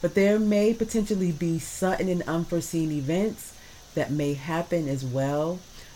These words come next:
during October, and these sudden and unforeseen events may certainly happen as a means to bring about an awareness to you,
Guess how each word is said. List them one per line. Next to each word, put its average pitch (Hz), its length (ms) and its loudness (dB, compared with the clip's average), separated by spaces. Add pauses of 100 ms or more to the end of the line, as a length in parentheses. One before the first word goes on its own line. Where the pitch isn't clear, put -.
during 170 500 0
October, 170 600 0
and 156 200 0
these 160 220 -2
sudden 190 440 0
and 156 280 0
unforeseen 151 680 -2
events 143 440 -2 (440)
may 165 100 4
certainly 170 600 0
happen 147 720 -2 (360)
as 170 240 2
a 180 60 4
means 156 560 0 (160)
to 135 400 -2 (400)
bring 147 260 0
about 135 320 -2
an 139 80 -2
awareness 113 680 -4
to 113 80 -8
you, 98 220 -8